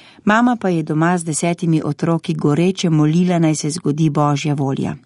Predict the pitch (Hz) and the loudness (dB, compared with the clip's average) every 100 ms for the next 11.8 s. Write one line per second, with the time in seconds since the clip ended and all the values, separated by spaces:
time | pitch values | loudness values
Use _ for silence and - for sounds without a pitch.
0 | _ _ _ _ _ _ _ - 175 208 | _ _ _ _ _ _ _ -4 2 4
1 | 220 190 170 - 208 214 196 175 160 156 | 2 2 -2 0 0 2 2 0 2 2
2 | 151 - 165 165 156 151 160 190 151 139 | 0 0 0 2 2 2 2 2 2 2
3 | 139 135 151 139 143 143 - - _ _ | -2 -2 -2 -2 -2 -6 -8 -12 _ _
4 | - - - - 175 180 175 180 170 - | -20 -20 -14 -4 0 0 2 0 0 -2
5 | - 220 214 - 175 175 160 156 - 160 | 0 0 0 -8 -6 -2 0 0 0 -4
6 | - 147 156 196 185 170 _ _ - 180 | 0 2 2 2 2 0 _ _ -4 0
7 | 170 156 - 180 - 170 156 156 143 135 | 2 0 -2 -2 0 -2 2 2 2 0
8 | 156 165 170 175 165 160 _ _ _ - | 0 0 0 0 0 0 _ _ _ 0
9 | 151 - 143 160 - 170 156 147 143 160 | 0 2 2 0 0 -2 -2 -2 -4 -2
10 | 147 170 160 156 160 165 156 151 160 139 | 0 2 2 0 0 0 0 -2 -2 -6
11 | - _ - 147 156 147 135 143 | -8 _ -4 -2 0 0 0 -2